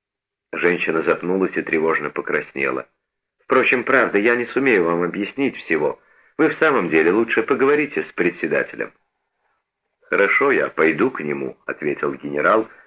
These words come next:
и повернулся, чтобы спуститься вниз. Квартира председателя домкомбеда находилась в прежнее время на втором дворе. «Так куда же вы идёте?» — спросила женщина. «Домкомбед живёт теперь тут же, в этой квартире.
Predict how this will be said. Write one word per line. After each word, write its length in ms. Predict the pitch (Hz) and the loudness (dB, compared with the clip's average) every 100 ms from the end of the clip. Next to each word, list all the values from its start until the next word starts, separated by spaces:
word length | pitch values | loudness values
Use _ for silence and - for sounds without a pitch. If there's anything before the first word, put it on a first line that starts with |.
| _ - | _ 0
и 100 | 110 | 2
повернулся, 680 | 110 104 110 113 139 - 117 | 4 4 4 2 0 0 0
чтобы 260 | - 104 | 2 2
спуститься 720 | 107 - 95 - 113 113 110 | 0 -4 -4 -2 -6 0 2
вниз. 320 | 113 131 95 - - _ - - _ _ | 2 2 0 -2 -18 _ -20 -20 _ _
Квартира 520 | - 104 - - 107 | 2 4 4 2 4
председателя 720 | 92 95 90 95 90 90 90 85 | 4 2 0 2 2 4 2 4
домкомбеда 760 | 85 85 87 78 76 92 110 | 2 2 0 -2 0 2 2
находилась 540 | 107 82 80 95 92 - | 0 -2 -2 0 -2 -4
в 80 | |
прежнее 420 | - 85 92 85 78 | -4 0 0 0 0
время 280 | 87 90 | 2 0
на 120 | 82 80 | -2 -4
втором 420 | - 82 87 80 | 0 0 0 -2
дворе. 440 | 80 95 82 - _ _ _ _ _ _ _ | 0 2 0 -2 _ _ _ _ _ _ _
«Так 180 | - 190 | 0 0
куда 280 | - 208 185 | 2 4 4
же 120 | 165 | 2
вы 140 | 147 | 2
идёте?» — 360 | 131 110 87 82 - | 2 4 2 0 -4
спросила 460 | - 80 76 80 | -2 -2 0 0
женщина. 560 | 76 67 62 - 60 - _ _ _ _ - | 0 -2 -4 -8 -10 -16 _ _ _ _ -8
«Домкомбед 680 | 90 170 165 170 143 160 127 | 0 2 2 0 2 2 2
живёт 360 | 139 143 143 | 2 2 0
теперь 280 | 135 143 113 | 0 0 0
тут 220 | 123 113 | 0 0
же, 220 | 95 104 - _ _ - | 0 -4 -4 _ _ -2
в 60 | |
этой 280 | 117 110 113 | 2 2 2
квартире. 640 | - 101 95 - 76 64 | 2 0 0 -2 -4 -4